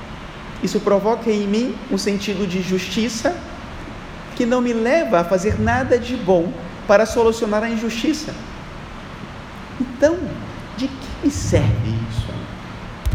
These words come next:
Nosso Senhor é todo o contrário. Se existe o mal, é ali que ele tem que estar.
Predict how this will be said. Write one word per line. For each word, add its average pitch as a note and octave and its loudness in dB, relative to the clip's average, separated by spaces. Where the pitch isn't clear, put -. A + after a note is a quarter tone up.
Nosso E3 0
Senhor C#3+ 2
é E3 0
todo D#3+ 0
o D#3 0
contrário. B2+ -2
Se - 2
existe F#3+ 0
o F#3+ -2
mal, B2 0
é F3 8
ali E3 4
que G#3 0
ele D#3+ 4
tem E3+ 0
que F3 -6
estar. B2 0